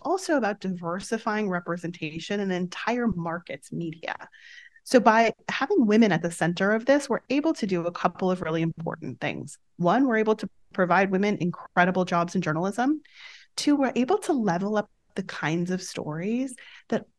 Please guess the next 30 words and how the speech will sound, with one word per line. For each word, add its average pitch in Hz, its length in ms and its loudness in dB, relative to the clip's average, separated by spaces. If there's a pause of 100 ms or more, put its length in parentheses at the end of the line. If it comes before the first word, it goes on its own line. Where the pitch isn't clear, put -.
only 285 540 6
local 180 280 2
women 170 300 0
can 165 220 -6
tell. - 420 -6 (540)
And 214 200 0
from 254 460 4
there, 196 320 0
we 226 140 -2
see 254 220 -6
extraordinary 190 1160 0
community 170 600 0
impacts. - 460 -6
I'll 196 80 -2
give 202 180 -6
you 220 140 -2
a 208 40 -4
quick 175 240 -6
example. 160 680 -6 (180)
So - 160 -2
we 226 400 0
operate 190 420 0
several 185 280 2
news 175 240 2
bureaus 156 480 0
throughout 160 300 0
the 202 40 -8
country 170 320 0
of 165 120 0
Mongolia, 165 680 -2